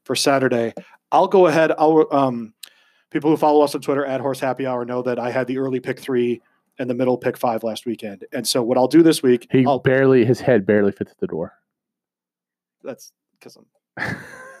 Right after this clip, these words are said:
Speaker 1: That was a weight joke. The, um,
Speaker 2: Oh,
Speaker 1: it's
Speaker 2: no,
Speaker 1: a,
Speaker 2: no, no.
Speaker 1: <laughs> the,
Speaker 2: It's
Speaker 1: um,
Speaker 2: a, it's a
Speaker 1: but
Speaker 2: look,
Speaker 1: no, what I'll do is
Speaker 2: "Look at me, I got the pick three, I got a pick five."
Speaker 1: people been asking, so I'm gonna put it out there.
Speaker 2: I'm gonna text Megan Devine and let her know.
Speaker 1: I, I didn't do that.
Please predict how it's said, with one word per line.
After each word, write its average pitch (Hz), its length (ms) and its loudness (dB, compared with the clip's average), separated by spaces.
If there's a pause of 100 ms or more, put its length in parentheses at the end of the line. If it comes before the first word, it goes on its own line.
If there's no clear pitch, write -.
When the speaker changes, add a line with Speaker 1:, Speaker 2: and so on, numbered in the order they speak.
Speaker 1:
That - 200 -16
was - 120 -20
a - 60 -4
weight - 160 -8
joke. - 240 -20 (240)
The, 180 160 4
um, 165 300 0
Speaker 2:
Oh, 143 100 4
Speaker 1:
it's 131 120 2
Speaker 2:
no, 107 120 2
Speaker 1:
a, - 20 -2
Speaker 2:
no, 90 60 -4
no. 90 100 -8
Speaker 1:
<laughs> 202 720 -4
the, 139 140 -2
Speaker 2:
It's 135 100 0
Speaker 1:
um, 123 100 2
Speaker 2:
a, 110 160 0
it's 98 120 -10
a 120 40 -4
Speaker 1:
but 104 180 -2
Speaker 2:
look, - 100 -2
Speaker 1:
no, 220 80 2
what 202 120 0
I'll 233 100 2
do 208 180 -2
is 220 80 4
Speaker 2:
"Look 349 140 4
at 339 120 4
me, 339 220 2
I 320 160 4
got 311 200 0
the 285 80 0
pick 311 260 0
three, 339 300 0
I 320 180 0
got 311 120 0
a 294 40 -2
pick 294 240 -6
five." 320 340 0 (460)
Speaker 1:
people 151 180 -16
been 180 140 -14
asking, 156 360 -18
so 151 140 -14
I'm 135 80 -10
gonna 143 100 -12
put 160 140 -12
it 185 100 -16
out 127 140 -12
there. 156 240 -16
Speaker 2:
I'm 294 140 0
gonna 359 120 6
text 302 320 2
Megan 277 260 4
Devine 294 340 4
and 254 80 2
let 277 120 4
her 311 80 4
know. 285 400 2
Speaker 1:
I, 143 200 -12
I 139 80 -8 (180)
didn't 135 200 -12
do 156 120 -10
that. 160 220 -8